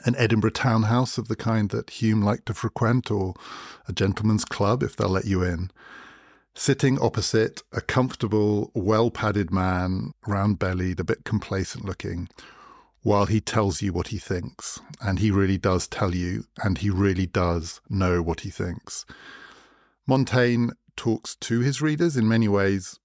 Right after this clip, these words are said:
Montaigne talks with his readers. Hume does talk at his readers. Some of the things that he thinks and expresses in his essays are pretty unpalatable for a twenty-first century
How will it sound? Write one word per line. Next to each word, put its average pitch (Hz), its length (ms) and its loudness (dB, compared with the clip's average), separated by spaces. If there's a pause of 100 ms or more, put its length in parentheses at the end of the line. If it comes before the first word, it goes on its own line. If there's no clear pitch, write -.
(100)
Montaigne 98 500 -2
talks - 380 -4
with 107 260 0
his 82 240 -4
readers. 90 640 -6
Hume 120 420 2
does 101 480 0
talk - 460 -6
at - 400 -6
his 85 180 -2
readers. 92 480 -6 (580)
Some 127 200 2
of 113 80 4
the 110 100 4
things 120 400 2
that - 240 -6
he 95 320 -4 (160)
thinks 165 480 -2
and 101 160 -4
expresses 113 640 0
in 127 140 2
his 110 160 2
essays 104 460 0
are 92 160 -2
pretty - 420 -6
unpalatable 107 840 0 (460)
for - 140 -6
a 95 60 -2
twenty-first 101 600 0
century 98 540 0